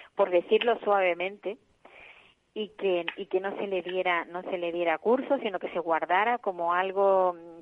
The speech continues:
que no, que no importa. Yo volviendo a esa frase de nada nuevo bajo el sol, yo creo que el tema de la covid lo que ha hecho ha sido destapar lo que ya venía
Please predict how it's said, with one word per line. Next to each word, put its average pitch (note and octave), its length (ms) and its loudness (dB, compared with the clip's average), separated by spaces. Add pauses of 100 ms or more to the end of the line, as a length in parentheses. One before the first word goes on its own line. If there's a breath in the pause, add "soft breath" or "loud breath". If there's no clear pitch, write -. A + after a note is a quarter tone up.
que F#3 100 2
no, F3+ 520 0 (440 loud breath)
que F#3 120 2
no F3 80 2
importa. E3 560 0 (340 loud breath)
Yo A3 160 8
volviendo C4+ 420 6
a G3+ 140 6
esa G3 220 0
frase G3+ 380 0
de F3+ 120 2
nada F#3+ 260 4
nuevo F#3 300 6
bajo E3+ 220 2
el - 140 -2
sol, F#3 200 -2 (400 loud breath)
yo G#3 140 4
creo C#4+ 300 4
que A#3 340 4
el F#3 180 -2
tema A#3 320 -4
de B3+ 140 -4
la G#3+ 200 -2
covid F#3 380 -8 (220)
lo G3 200 -6
que G#3 120 -8
ha G#3 80 0
hecho A3+ 180 -8
ha A#3+ 80 -10
sido A#3 240 -4
destapar G#3+ 600 0 (720 soft breath)
lo A3 300 2
que F#3+ 220 -2
ya A3+ 220 6
venía A3+ 460 -2